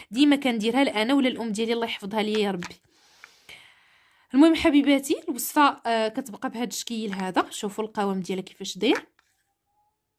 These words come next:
الا جاتك مثلا، آه، سائله كتزيدي واحد شويه ديال النشا، يعني ما تحاوليش تكثري، غير واحد نص معلقه ديال النشا، ما تكثريش بزاف. ها هي، وكنخلط كلشي اولا كنجمع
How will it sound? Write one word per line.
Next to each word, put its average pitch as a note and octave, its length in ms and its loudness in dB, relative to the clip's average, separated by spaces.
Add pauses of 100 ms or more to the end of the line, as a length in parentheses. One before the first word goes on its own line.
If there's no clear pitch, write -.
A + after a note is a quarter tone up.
(800)
الا C4+ 180 6
جاتك C#4 300 2
مثلا، C4+ 600 2
آه، G3+ 200 -2
سائله B3+ 460 0
كتزيدي B3 380 -2
واحد B3+ 280 -6
شويه A#4+ 560 0
ديال C4+ 160 2
النشا، A#3 320 -6 (300)
يعني C4 140 -8
ما D#4 100 -2
تحاوليش F#4+ 320 -6
تكثري، - 480 -6
غير C#4+ 120 0
واحد E4 200 -2
نص C4 480 -6 (580)
معلقه A#3+ 480 -2
ديال G#3+ 220 -2
النشا، G#3+ 400 -2
ما B3+ 80 -4
تكثريش - 520 -12
بزاف. G#3 380 -2 (440)
ها G3+ 60 -14
هي، F3 360 -6 (600)
وكنخلط B3 1200 -2
كلشي G#3 440 -4 (360)
اولا G#3 160 -2
كنجمع G3 560 -4